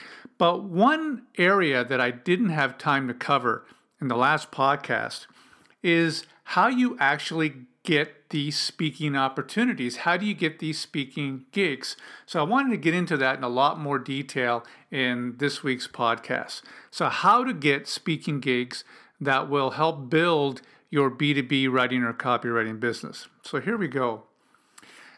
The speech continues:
Now, who do you approach when you're looking for speaking opportunities to promote your B two B copywriting business? Well, there are really three groups I'm gonna talk about in today's podcast.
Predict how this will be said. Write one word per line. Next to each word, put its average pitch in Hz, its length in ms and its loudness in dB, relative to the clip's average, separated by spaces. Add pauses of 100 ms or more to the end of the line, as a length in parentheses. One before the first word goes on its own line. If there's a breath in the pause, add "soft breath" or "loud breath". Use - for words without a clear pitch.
(100)
Now, 170 340 2 (640)
who 294 180 6
do 294 60 6
you 233 160 6
approach - 800 0 (600 soft breath)
when 156 220 2
you're 151 100 4
looking 156 300 2
for 147 180 0
speaking 160 540 0
opportunities 135 880 0
to - 140 -10
promote 160 640 -2 (260 soft breath)
your 160 160 4
B 147 220 0
two 139 80 0
B 131 180 -4
copywriting 127 640 0
business? 120 460 -6 (560 loud breath)
Well, 175 500 2
there 185 260 4
are 165 140 4
really 240 300 0
three 196 460 -2
groups 147 500 0
I'm 135 140 0
gonna 131 120 -2
talk 131 320 0
about 131 240 -2
in 135 80 -10
today's 123 320 -2
podcast. - 760 -6